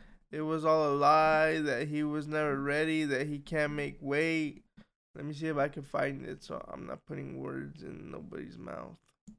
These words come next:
This is from Yahoo Sports. Manel Cape rips fat, weak, and old Deiveson Figueiredo for withdrawing from U F C two ninety. Deiveson Figueiredo has been forced out of their U F C two ninety.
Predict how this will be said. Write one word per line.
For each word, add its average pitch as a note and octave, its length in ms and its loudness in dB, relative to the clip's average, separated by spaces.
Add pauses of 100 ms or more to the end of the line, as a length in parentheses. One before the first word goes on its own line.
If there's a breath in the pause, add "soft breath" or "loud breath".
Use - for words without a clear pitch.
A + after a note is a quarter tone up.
(500)
This C#3+ 180 -10
is D3+ 140 -12
from C#3 260 -8
Yahoo C#3 380 -6
Sports. - 640 -12 (680)
Manel D3+ 340 0
Cape F3 360 2
rips E3 260 -4
fat, E3+ 480 4
weak, D#3+ 340 -4
and D3+ 160 -2
old D#3 260 0
Deiveson D#3+ 420 -2
Figueiredo D#3 520 -2
for - 140 -12
withdrawing C#3 540 0
from C#3+ 220 -8
U C#3+ 140 -2
F D3 100 -6
C D#3 160 -8
two C#3+ 200 -10
ninety. C3+ 540 -2 (600)
Deiveson F3+ 360 0
Figueiredo F3+ 560 4
has E3 80 0
been D#3+ 180 0
forced E3+ 320 -2
out E3 180 4
of E3+ 120 2
their D#3 100 0
U D3+ 220 -2
F D#3+ 100 -8
C F3 140 -10
two D#3+ 220 -8
ninety. D#3 340 -2